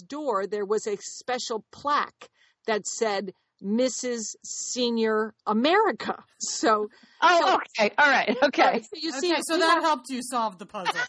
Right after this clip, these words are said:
Speaker 2: <laughs> That unlocked the clues, Julie, that, that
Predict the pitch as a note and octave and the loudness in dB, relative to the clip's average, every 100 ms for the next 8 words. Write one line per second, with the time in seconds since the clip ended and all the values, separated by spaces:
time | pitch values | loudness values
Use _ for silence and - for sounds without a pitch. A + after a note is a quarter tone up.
0 | - - - E4 - E4+ - B3 - - | -2 2 4 4 4 0 2 2 0 -4
1 | - G#4+ D4+ D4 F4+ D#4+ D4+ C4+ C4 C4+ | -6 -2 4 4 4 4 4 4 4 4
2 | - - - - C4 C4 C4 C#4+ D4+ - | 0 -4 -4 -2 4 4 4 2 -2 -2
3 | D4 D#4 D#4 D#4+ C#4+ C4+ B3+ | 2 4 4 4 4 6 4